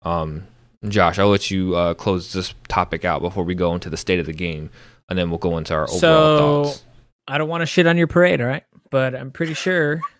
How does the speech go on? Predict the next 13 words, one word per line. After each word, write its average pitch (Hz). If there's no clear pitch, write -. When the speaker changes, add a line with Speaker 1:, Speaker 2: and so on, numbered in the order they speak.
Speaker 2:
you 135
can't 139
romance 139
Judy 131
as 120
a 123
male. 120
So 117
good 117
luck. -
Speaker 1:
No, 123
you 123
Speaker 2:
Um, 147